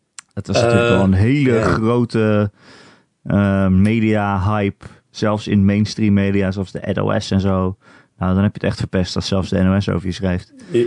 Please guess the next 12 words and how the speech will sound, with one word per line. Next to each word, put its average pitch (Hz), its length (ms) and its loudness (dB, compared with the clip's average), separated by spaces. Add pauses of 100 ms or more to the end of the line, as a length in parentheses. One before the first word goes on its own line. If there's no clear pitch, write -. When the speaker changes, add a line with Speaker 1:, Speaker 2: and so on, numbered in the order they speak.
Speaker 2:
Ja, 120 200 0
niet 107 200 2
alleen 98 120 2
Speaker 1:
Eh, 95 60 0
Speaker 2:
schrijven, 127 340 0
het 110 100 -6
zat 110 140 -2
echt 113 160 -4
in 127 80 0
het 117 140 -4
journaal, 113 400 0
hè? 147 120 0